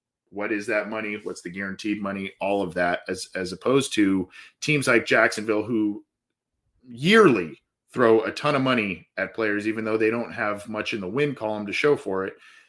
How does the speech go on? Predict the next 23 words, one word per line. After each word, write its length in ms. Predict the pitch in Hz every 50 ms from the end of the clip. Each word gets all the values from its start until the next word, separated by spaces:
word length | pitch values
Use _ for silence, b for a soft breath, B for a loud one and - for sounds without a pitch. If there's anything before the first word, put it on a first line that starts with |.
| b b _
They 340 | - 120 131 147 147 147 147
go 240 | 143 139 147 160 156
after, 520 | 151 151 156 - - 117 95 90 87 - - _ _ -
and 260 | 120 110 101 135 147
they've 160 | 170 175 175
gone 240 | 180 185 196 202 196
after 300 | 202 202 196 - 233 220
guys 420 | 180 185 185 190 196 196 190 -
that 180 | - 175 175 170
the 80 | 180
Bengals 360 | 156 170 190 233 269 285 208 -
have 140 | 151 127
gone 240 | - 107 98 92 90
after. 440 | 87 87 82 - - 76 69 69 - _ _ _ _ _ _ _ _ _ _ _ _ _ _ _ _ _ _ - - - 120
Uh, 120 | 127 127
remember 260 | - 123 139 139 143
Schobert 440 | 135 - - 151 156 165 175 185 180
a 300 | - - _ _ _ -
couple 220 | - 170 165 175
years 220 | 170 165 170 170 165
ago, 180 | 170 185 180
the 80 | 165 147
linebacker? 640 | 143 151 165 170 170 165 165 160 175 180 180 175